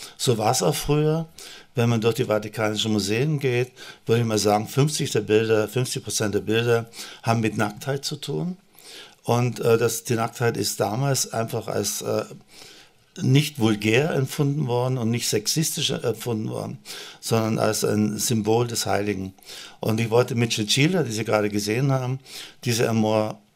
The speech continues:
Sacro, Amor Profano drehen. Sie wollte Amor Sacro spielen. Und sie sagt, sie zieht sie nie aus. Und ich sage, „Gut, dann kriegst du halt die Rolle nicht.“ Obwohl ich ihr gesagt habe, wir machen die Szene im Kimono,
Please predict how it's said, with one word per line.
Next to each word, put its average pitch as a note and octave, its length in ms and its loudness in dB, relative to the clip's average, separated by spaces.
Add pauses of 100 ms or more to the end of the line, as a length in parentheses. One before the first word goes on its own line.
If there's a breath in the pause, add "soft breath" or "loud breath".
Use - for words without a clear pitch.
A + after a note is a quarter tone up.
(220)
Sacro, A#2+ 440 2
Amor G#2 240 2
Profano C3 460 0
drehen. C3 500 0
Sie - 100 -6
wollte A2 400 0 (320 loud breath)
Amor G#2+ 280 2
Sacro C#3 360 0
spielen. C3 460 0 (520 loud breath)
Und G#2+ 60 -6
sie G#2 60 -2
sagt, A#2 180 4
sie A#2 120 -2
zieht B2 200 0
sie B2+ 160 -2
nie B2+ 160 0
aus. A2 360 0
Und A2 60 -2
ich G#2 60 0
sage, A2 160 0
„Gut, - 200 -6
dann A#2 120 -4
kriegst - 240 -4
du A#2+ 40 2
halt A2+ 100 -2
die A#2+ 40 -2
Rolle D3+ 260 0
nicht.“ F#2 180 -8 (200 loud breath)
Obwohl A#2+ 500 6
ich C3+ 240 -2 (480 loud breath)
ihr B2 120 6
gesagt A#2 360 2
habe, B2+ 100 -2
wir - 100 4
machen A2 300 2
die G#2 240 2
Szene A2 420 2
im G2 160 -4
Kimono, C#3+ 640 2